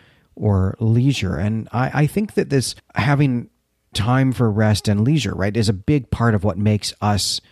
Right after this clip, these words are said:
people. And it's what makes the robots people as well, is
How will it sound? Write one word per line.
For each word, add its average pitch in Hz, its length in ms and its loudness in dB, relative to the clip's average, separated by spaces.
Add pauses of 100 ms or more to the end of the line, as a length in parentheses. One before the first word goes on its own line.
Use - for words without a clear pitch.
(100)
people. - 440 -4 (400)
And 117 240 0
it's - 240 -2
what 123 300 0
makes 120 400 0
the 117 220 -2
robots 113 520 -2
people 92 680 -2
as 90 360 -4
well, 101 600 -2
is 95 280 -2